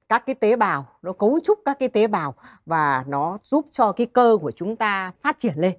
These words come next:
Cái thành phần thứ hai là phải kể đến đấy là một số những các cái thảo dược rất là quý, ví dụ như là cái,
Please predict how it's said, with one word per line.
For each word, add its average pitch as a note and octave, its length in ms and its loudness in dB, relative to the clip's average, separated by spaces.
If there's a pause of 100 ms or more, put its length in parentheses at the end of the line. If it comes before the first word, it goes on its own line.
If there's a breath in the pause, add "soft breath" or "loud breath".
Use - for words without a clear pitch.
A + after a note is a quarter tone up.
(380 loud breath)
Cái D#4 100 0
thành B3 200 2
phần E3+ 280 -2
thứ D4+ 180 -4
hai B3+ 520 2
là E3+ 120 -4
phải C#3+ 240 -4
kể C#3+ 260 0
đến F#3+ 240 2
đấy D4 140 -2
là G3 80 0
một D#3 160 -2
số A#3 320 4
những D4+ 140 -6
các C#4 120 -6
cái C4 100 -2
thảo C#3 300 -2
dược D3+ 280 2 (500 soft breath)
rất A#3 80 2
là G4+ 120 6 (100)
quý, A#3+ 420 4
ví G3 240 -2
dụ G#3+ 200 2
như F#3+ 400 -4
là D#3+ 340 -4
cái, F#3+ 340 -4